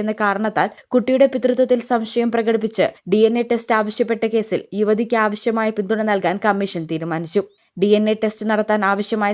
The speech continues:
സാമ്പത്തിക ശേഷിയില്ലാത്തതിനാൽ യുവതിക്ക് ഇതിനുള്ള സഹായങ്ങൾ കമ്മീഷൻ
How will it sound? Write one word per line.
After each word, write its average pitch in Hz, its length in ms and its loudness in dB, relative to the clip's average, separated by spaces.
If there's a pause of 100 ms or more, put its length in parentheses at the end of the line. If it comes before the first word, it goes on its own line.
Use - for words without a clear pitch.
സാമ്പത്തിക 208 440 2 (100)
ശേഷിയില്ലാത്തതിനാൽ 208 760 0 (360)
യുവതിക്ക് 233 420 4
ഇതിനുള്ള 233 260 2 (100)
സഹായങ്ങൾ 220 440 2 (140)
കമ്മീഷൻ 185 380 0